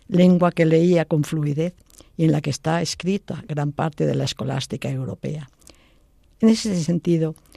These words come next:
voy a contar una anécdota que creo que es algo gracioso. Dada su inquietud teológica, era común en él el deseo de disipar dudas que tenía acerca de determinados puntos de tan difícil disciplina,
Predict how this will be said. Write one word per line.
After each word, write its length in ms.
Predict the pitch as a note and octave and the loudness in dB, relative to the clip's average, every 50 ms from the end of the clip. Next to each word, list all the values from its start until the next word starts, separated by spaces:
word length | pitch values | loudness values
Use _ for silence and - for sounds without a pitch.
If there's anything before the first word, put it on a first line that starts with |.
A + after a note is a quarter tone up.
| _ _ _ | _ _ _
voy 140 | A3 G3+ G3+ | 2 4 4
a 80 | G3 F3+ | 4 4
contar 400 | - D#3 D3+ D3+ D#3 D#3 D3 D#3+ | 2 0 0 0 0 0 0 0
una 160 | C#3+ C3+ B2 | 0 -2 -2
anécdota 600 | B2+ C3 D#3 D#3 D3 C#3+ - - - - - - - - _ | -2 -2 -2 -2 -2 -2 -4 -6 -6 -8 -10 -10 -16 -10 _
que 140 | - E3+ - | -6 -4 -2
creo 240 | - E3 D3 C3+ | -2 -2 -2 -2
que 80 | - C3+ | -4 -6
es 80 | - - | -6 -6
algo 260 | G#2+ B2 - - C3 | -6 -8 -8 -10 -10
gracioso. 560 | - - A2 - - A2 G#2+ - - - - _ _ _ _ _ _ _ _ _ _ _ _ _ _ _ - | -8 -8 -8 -6 -8 -8 -8 -8 -10 -12 -14 _ _ _ _ _ _ _ _ _ _ _ _ _ _ _ -8
Dada 300 | G3+ F#3 B3 C4 - A#3 | -4 -2 -2 -2 -2 -4
su 160 | - - G3 | 0 2 2
inquietud 440 | F3 D#3 - C#3+ C3+ - - D#3 D3 | 2 4 2 0 -2 -2 -4 -6 -4
teológica, 720 | - - C#3+ C3 C3 C3 C3 - - - - - D#3 B2+ - _ _ - _ _ _ _ - | -2 -2 -2 -2 -2 -4 -4 -6 -8 -10 -12 -12 -14 -16 -18 _ _ -20 _ _ _ _ -4
era 200 | - G#3+ G#3+ A#3+ | 0 0 0 0
común 360 | A3+ - F#3 F3+ F3+ F#3 F3 | 0 0 0 2 2 2 2
en 160 | D3+ C3 C3 C3+ | 2 2 2 0
él 220 | C3+ C#3 C#3 - _ - - - _ _ _ _ | 0 -2 -4 -6 _ -20 -20 -20 _ _ _ _
el 160 | - F3+ F3 D#3+ | 0 2 2 4
deseo 420 | E3+ F3 - - A3 A3+ A#3+ A3 | 4 2 0 0 0 0 0 2
de 140 | F#3+ F3 E3 | 2 0 2
disipar 600 | - F3+ D#3 - - E3+ - - G#3+ A#3 G#3+ F3+ - | 2 0 0 0 -2 -2 0 -2 -2 -2 -4 -6 -4
dudas 420 | A#3 B3+ A#3 E3+ - C#3 - - | -2 -2 -2 -2 -4 -4 -4 -2
que 100 | F3 D#3 | -2 -2
tenía 420 | D3 - B2+ C3 E3 F3+ F3+ D#3 | -2 -2 -2 0 0 2 2 2
acerca 360 | C#3+ - - F#3 E3+ - F3+ E3+ | 0 0 -2 -2 0 0 0 0
de 120 | E3 D#3+ | 0 -2
determinados 720 | D3 D3+ C3+ - C#3+ C#3 B2+ B2+ B2+ C3+ D3 G#2+ - - | -2 -4 -4 -4 -4 -4 -2 -2 -2 -2 -2 -4 -4 -6
puntos 420 | - - D#3+ D#3 D#3 - F3+ F3+ F3 | -4 -2 0 0 0 0 -2 0 0
de 100 | D#3+ D3+ | 0 0
tan 160 | - C#3+ C#3 | 0 0 -2
difícil 460 | C3+ A#2+ - C#3 C3 - - - D3 | -2 -2 -4 -4 -4 -4 -4 -6 -6
disciplina, 720 | - C#3+ C3 - - C#3 - - F3+ F#3 D#3+ A2 - - | -6 -8 -6 -6 -6 -6 -2 -2 0 0 0 -2 -4 -8